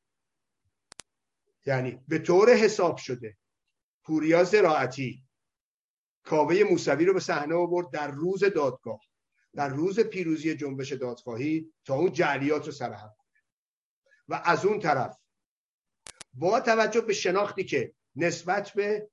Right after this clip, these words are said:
ماهیت موسوی، نسبت به دروغ پردازی‌ها و حقه‌بازی‌ها و شالاتانی‌هاش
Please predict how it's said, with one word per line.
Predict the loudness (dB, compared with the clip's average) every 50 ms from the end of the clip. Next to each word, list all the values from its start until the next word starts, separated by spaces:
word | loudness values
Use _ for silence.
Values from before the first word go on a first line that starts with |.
| -12
ماهیت | -6 -4 -2 -2 -2 -4 -4 -4 -2 -2 -2 -4
موسوی، | -4 -4 -6 -6 -4 -4 -4 -4 -4 -6 -8 -8 -10 _ -8
نسبت | -4 -2 -2 -2 -2 -2 -4 -2 0 0
به | 0 0
دروغ | 2 0 0 -2 -2 -4
پردازی‌ها | -4 -6 -6 -4 -4 -4 -6 -6 -6 -4 -4 -2 -2
و | -2 -4 -6 -8
حقه‌بازی‌ها | -8 -8 -6 -4 -4 -2 -2 -2 -4 -4 -8 -12 -8 -6 -6
و | -6 -6
شالاتانی‌هاش | -8 -6 -6 -4 -4 -4 -6 -8 -8 -10 -10 -10 -8 -6 -4 -4 -4 -4 -8 -14 -18 _